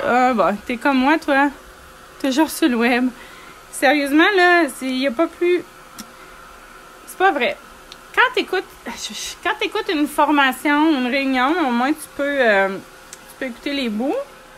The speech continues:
que tu veux, tandis qu'une réunion, des fois en personne, mais il y a beaucoup plus de questions, <laughs> puis que ça vient pas à bout de finir.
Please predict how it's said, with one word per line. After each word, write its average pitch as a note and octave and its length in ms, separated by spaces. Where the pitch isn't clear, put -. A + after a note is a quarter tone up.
que B3 60
tu A#3 220
veux, B3 180
tandis B3 340
qu'une C4 160
réunion, B3+ 400
des C4+ 160
fois C4+ 280
en C4 60
personne, A#3+ 380
mais C4+ 120
il - 20
y G#3+ 40
a G3 60
beaucoup A#3 220
plus C4+ 260
de A3+ 120
questions, A#3+ 720
<laughs> - 40
puis A3+ 100
que A3 220
ça A3+ 220
vient A3 180
pas B3 160
à A3 120
bout A#3 120
de A3+ 200
finir. A#3 440